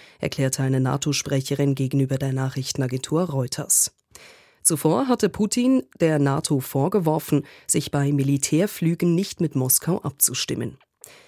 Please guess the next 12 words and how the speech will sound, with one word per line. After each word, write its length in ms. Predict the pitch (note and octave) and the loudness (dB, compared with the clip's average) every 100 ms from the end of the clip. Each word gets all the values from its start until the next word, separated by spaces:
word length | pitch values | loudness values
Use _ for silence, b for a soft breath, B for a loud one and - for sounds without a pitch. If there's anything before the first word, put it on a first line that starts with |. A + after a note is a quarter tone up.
| B B | B B
Außerdem 480 | - - C3+ C#3+ G#3+ | -2 0 2 4 4
rücke 300 | D#3+ C3+ C3+ | 2 -2 -2
das 300 | C3 B2 - | 0 0 2
westliche 420 | C#3 - D3+ C#3+ | 0 0 -2 0
Militärbündnis 1000 | C#3 C#3 C#3 - E3 F#3 F3+ F3 E3 - | 2 2 0 0 0 2 0 2 2 2
immer 240 | - G3+ E3 | 2 2 4
näher 320 | C#3+ E3+ D#3 | 4 2 0
an 100 | C3 | -2
die 140 | B2+ | -4
russische 400 | B2+ C3+ - - | -4 -2 -2 -2
Grenze 440 | C#3+ D3 D3+ F3 C#3 | -4 0 2 2 0
heran, 440 | C3 C3 C3 B2 | -2 0 0 -2